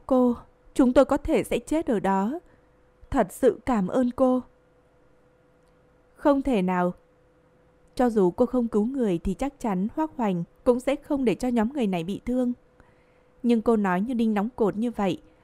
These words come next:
lại làm Y An Đức thấy hơi hoang mang. Nhiếp Nhiên nhìn thấy thế, lập tức bồi thêm một câu. "Ý tôi là, cho dù không có tôi, nhóm binh lính này cũng sẽ cứu mọi người ra." Đáng chết,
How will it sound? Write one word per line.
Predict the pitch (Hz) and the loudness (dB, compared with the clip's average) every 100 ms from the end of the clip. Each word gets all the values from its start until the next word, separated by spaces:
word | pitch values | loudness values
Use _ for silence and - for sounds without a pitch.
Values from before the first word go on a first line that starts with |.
| - | -4
lại | 247 208 | -2 0
làm | 214 196 | 0 -2
Y | 226 262 | -2 -2
An | 247 | -2
Đức | 269 349 - | -2 -4 -2
thấy | 220 233 | -2 0
hơi | 269 254 | 0 0
hoang | 240 233 226 | 0 0 0
mang. | 226 220 - _ _ _ _ _ _ _ _ _ _ _ | 2 0 -2 _ _ _ _ _ _ _ _ _ _ _
Nhiếp | 277 294 | -2 0
Nhiên | 277 262 247 | 2 4 4
nhìn | 196 | 2
thấy | 202 196 | 0 -2
thế, | 226 202 208 302 | 0 0 0 2
lập | 262 - | 0 0
tức | - 339 | -4 0
bồi | 262 185 | 2 2
thêm | 240 254 | 0 0
một | 214 - | 0 0
câu. | 247 247 240 _ _ _ _ _ _ _ _ _ _ _ _ _ _ _ | 0 0 -2 _ _ _ _ _ _ _ _ _ _ _ _ _ _ _
"Ý | 233 233 | -2 2
tôi | 285 269 | 4 4
là, | 226 190 185 185 - - | 2 2 0 -4 -8 -4
cho | 269 254 | 0 2
dù | 226 | 4
không | 196 262 247 | 2 0 0
có | 233 | 0
tôi, | - 262 254 - _ _ - | 2 2 2 -2 _ _ 2
nhóm | 220 240 | 4 4
binh | 254 233 | 2 2
lính | 226 | 2
này | 277 190 | 0 0
cũng | 214 247 | 0 -2
sẽ | 247 | -4
cứu | - 233 | -2 -2
mọi | 285 254 | 0 0
người | 202 196 | 2 0
ra." | - 254 254 - _ _ _ _ _ _ _ _ _ _ _ _ _ _ - | 0 -4 -4 -10 _ _ _ _ _ _ _ _ _ _ _ _ _ _ -2
Đáng | 185 185 | 0 0
chết, | 226 269 | -2 -4